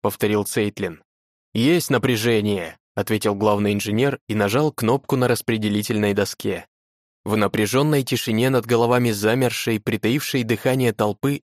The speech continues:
опять прозвучал громкий голос Мареева. «Включаю моторы! Даю отправление!»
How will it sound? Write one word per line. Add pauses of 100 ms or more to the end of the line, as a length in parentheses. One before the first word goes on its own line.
(100)
опять
прозвучал
громкий
голос
Мареева. (440)
«Включаю
моторы! (220)
Даю
отправление!»